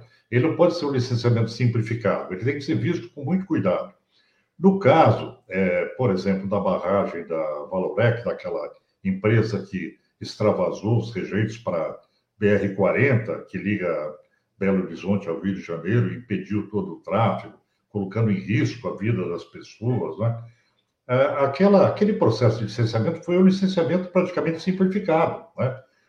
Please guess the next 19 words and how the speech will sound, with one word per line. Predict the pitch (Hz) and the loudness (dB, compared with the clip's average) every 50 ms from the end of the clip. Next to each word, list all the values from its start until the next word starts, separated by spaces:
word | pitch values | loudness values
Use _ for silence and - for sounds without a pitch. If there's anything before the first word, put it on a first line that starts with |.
| _ _ - | _ _ 4
O | 120 123 | 6 6
aumento | 123 98 98 117 151 180 190 190 - 127 117 98 | 6 6 4 4 6 6 6 6 4 2 -2 -2
de | - 107 104 - - 120 107 | -2 -6 -8 -8 -10 -16 -16
disposição | - - - - 127 117 - 101 95 - - 120 120 | -16 -18 -6 -2 0 0 0 0 -2 -2 0 2 2
de | 113 113 | 2 2
rejeitos | - 110 101 95 92 - 107 123 143 - - 123 117 107 | 0 0 0 -2 -2 -2 0 0 0 0 -2 -4 -4 -2
daquela | 117 110 - - 123 117 117 113 | -2 -2 0 0 2 4 4 4
lagoa | 113 98 - - - 95 101 107 117 147 156 113 - - - _ _ _ _ _ _ - | 4 4 2 0 0 0 2 2 4 2 2 0 -4 -8 -14 _ _ _ _ _ _ -4
de | 107 104 | -2 0
rejeitos | 104 110 98 - - 98 107 120 117 117 - - | 0 0 0 0 0 0 2 2 2 0 -2 0
da | 110 117 | 0 2
empresa | 123 123 - 104 107 107 127 123 127 139 - | 2 2 2 2 2 4 2 2 2 0 0
que | - 170 | 0 -2
acabou | 165 - 196 190 185 131 123 127 151 170 - - - _ _ _ | -2 2 2 2 2 4 2 2 2 0 -2 -6 -12 _ _ _
extrapolando | - 113 - - - 117 117 113 139 131 113 101 98 104 113 123 127 - 143 | -16 -16 -8 -2 2 2 2 4 4 4 4 4 4 4 4 4 2 2 0
e | 143 | 0
levando | 143 143 135 113 104 104 107 113 113 117 117 - | 2 2 4 4 4 4 4 4 2 2 0 0
todo | 113 113 110 | -2 -2 -2
aquele, | 117 113 - - 123 104 104 98 90 - - | -2 -2 -2 -2 -2 -2 0 -2 -2 -4 -8